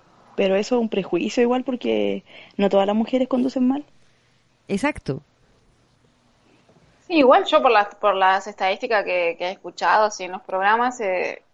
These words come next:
Speaker 3: o sea, las que manejan, está, eh, comprobado que las que manejan mejor son las mujeres, así que no, ahí las voy a defender. Son más pr-, más prudentes o más atentas, pero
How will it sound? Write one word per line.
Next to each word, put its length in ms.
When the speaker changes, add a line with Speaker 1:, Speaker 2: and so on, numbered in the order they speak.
Speaker 3:
o 40
sea, 140
las 140
que 120
manejan, 420
está, 360
eh, 180
comprobado 440
que 80
las 120
que 120
manejan 420
mejor 320
son 120
las 80
mujeres, 400
así 160
que 80
no, 160
ahí 200
las 140
voy 140
a 60
defender. 460
Son 280
más 180
pr-, 180
más 220
prudentes 760
o 120
más 300
atentas, 640
pero 320